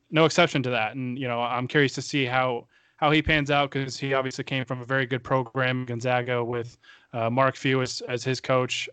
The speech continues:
Um, so you can, I mean, you can obviously tell he's come from a, from a good coaching staff, and I, I'm curious to see how his game translates to the N B A, 'cause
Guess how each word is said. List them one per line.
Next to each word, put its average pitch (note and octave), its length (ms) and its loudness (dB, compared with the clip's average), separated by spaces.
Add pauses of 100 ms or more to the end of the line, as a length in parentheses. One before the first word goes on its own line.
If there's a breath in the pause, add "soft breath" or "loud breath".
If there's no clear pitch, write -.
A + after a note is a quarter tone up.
Um, A2+ 440 -4 (420)
so B2+ 220 2
you C3 240 -2
can, C3 240 -2 (160)
I C3 60 -4
mean, B2 160 0
you A#2+ 40 -6
can C#3 120 2
obviously B2+ 240 -2
tell C3 180 4
he's A#2+ 240 -2 (600 loud breath)
come F#3 140 8
from F3 200 6
a, D#3+ 240 4
from D3+ 180 0
a C3+ 60 0
good D3 220 0
coaching D3+ 280 2
staff, C#3+ 460 0
and A#2 280 -10 (140)
I, C3 240 -4
I'm C3 80 0
curious C#3+ 320 2
to C3+ 80 -12
see D3 160 -2
how B2+ 380 0
his C3 240 -4
game B2+ 240 -4
translates C3+ 560 -2
to - 80 -14
the C3 100 -2
N B2+ 100 -4
B B2+ 100 -2
A, B2 200 0
'cause B2 240 -4